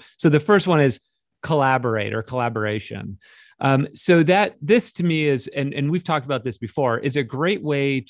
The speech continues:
to take a, you know, otherwise just sort of dormant connection to the next level.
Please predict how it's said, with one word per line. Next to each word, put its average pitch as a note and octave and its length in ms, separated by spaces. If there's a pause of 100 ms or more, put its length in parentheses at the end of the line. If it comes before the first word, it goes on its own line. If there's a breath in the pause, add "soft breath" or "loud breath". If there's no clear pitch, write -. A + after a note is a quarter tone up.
to B2+ 440 (280 soft breath)
take F3 480 (100)
a, B2 580 (220)
you C3+ 80
know, A2+ 200
otherwise C3 560
just B2+ 140
sort B2 140
of G2+ 100
dormant B2+ 400
connection A2 720
to B2+ 140
the A#2+ 120
next A#2 300
level. G#2+ 460